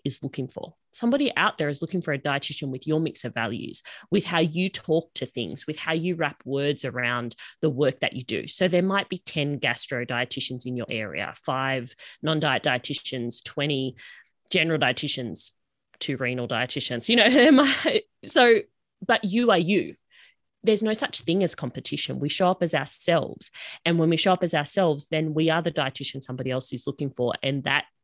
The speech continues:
shines through. So being ourselves, being auth-, that, that, to me, that's what being authentic means. You know, that word's bandied a lot about in business and, you know, marketing kind of tools, you know, "Be authentic."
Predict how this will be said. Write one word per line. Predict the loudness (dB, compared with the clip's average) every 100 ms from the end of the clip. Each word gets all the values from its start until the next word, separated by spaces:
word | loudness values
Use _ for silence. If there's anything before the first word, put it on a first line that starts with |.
| _
shines | -4 -2 -2 -2
through. | -6 -6 -6
So | -4 2 4 2 0 -10 -20 _ -6
being | 2 4 4
ourselves, | 2 0 -2 -2
being | -2 -2
auth-, | -2 -6 -12 _ 0
that, | 0 2
that, | 0 -2 0
to | 2
me, | 4 2
that's | 0 2
what | 0 0 _
being | -2 0 -2
authentic | -6 -4 -4 -2 -6 -6 -4
means. | -2 -4
You | -4
know, | -2
that | -2 2
word's | 2 2 0
bandied | 0 0 0 -2 -4
a |
lot | -2 -2
about | -2 0 0 -2 _ _ _ _ _ _ _ _ -6
in | -2
business | 0 0 -2 -4 -2 -2
and, | -2 -4 -2
you | -2
know, | 0
marketing | -2 -2 -6
kind | -8 -8
of |
tools, | -10 -10
you | -10
know, |
"Be | -6 -6 -6
authentic." | -6 -8 -6 -10